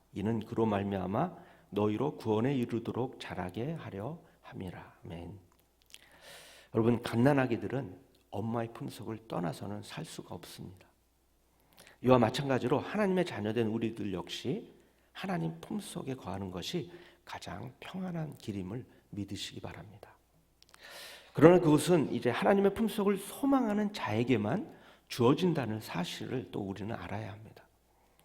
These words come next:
우리 모든 성도님들은 하나님의 말씀을 상징하는 이 신령한 젖을 더욱더 사모하시는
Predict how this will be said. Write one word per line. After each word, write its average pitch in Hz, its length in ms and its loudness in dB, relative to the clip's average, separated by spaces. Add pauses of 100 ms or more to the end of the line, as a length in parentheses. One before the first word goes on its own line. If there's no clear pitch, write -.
(500)
우리 110 220 -2
모든 113 280 -2
성도님들은 120 840 2 (480)
하나님의 147 420 -4
말씀을 104 380 -6
상징하는 107 580 -4
이 95 100 -6
신령한 151 520 -2
젖을 120 580 -6 (200)
더욱더 - 360 -12
사모하시는 123 760 -8